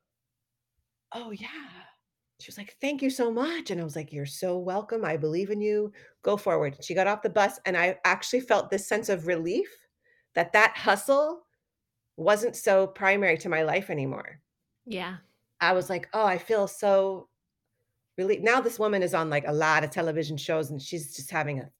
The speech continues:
Speaker 1: thri-, she's thriving, and it's so well-deserved. And, and she's an amazing human and performer, and,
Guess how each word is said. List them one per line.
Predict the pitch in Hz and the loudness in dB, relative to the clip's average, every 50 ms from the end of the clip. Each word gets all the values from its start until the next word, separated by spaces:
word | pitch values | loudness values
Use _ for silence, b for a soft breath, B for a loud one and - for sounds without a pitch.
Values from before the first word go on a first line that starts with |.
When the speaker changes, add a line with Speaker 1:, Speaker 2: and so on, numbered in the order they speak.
| _ _ | _ _
Speaker 1:
thri-, | - 240 233 240 220 - - 202 | -2 2 4 4 2 2 -2 -8
she's | - - 214 170 - - - _ | -8 -8 -10 -10 -10 -14 -16 _
thriving, | 277 269 285 285 294 277 277 269 277 277 202 233 196 151 143 - B B B B B B | -12 -6 -2 0 2 2 4 4 4 4 2 -2 -2 -4 -10 -14 B B B B B B
and | - 208 208 | -2 -2 -2
it's | 202 202 - | -2 -4 -8
so | - - 254 240 240 | 2 6 8 8 8
well-deserved. | 247 226 240 220 220 208 208 190 175 202 170 156 135 - - - - - _ b b b b b b b b b b _ _ | 8 8 6 4 4 2 -2 0 2 2 2 2 0 -4 -10 -16 -20 -20 _ b b b b b b b b b b _ _
And, | 190 202 196 - - | 4 4 4 4 0
and | 185 185 190 - - | -2 -2 -2 -2 -4
she's | - - 196 175 | -6 -6 -6 -6
an | 175 185 - | -6 -6 -4
amazing | 208 196 202 214 233 208 233 226 | -2 0 2 2 2 2 0 -2
human | 214 220 214 214 220 214 | 0 0 0 2 2 0
and | 190 170 | 0 -2
performer, | 143 170 156 - 196 196 202 214 208 | -4 -8 -6 0 0 0 2 2 0
and, | 190 170 160 160 151 | 0 0 0 -2 -6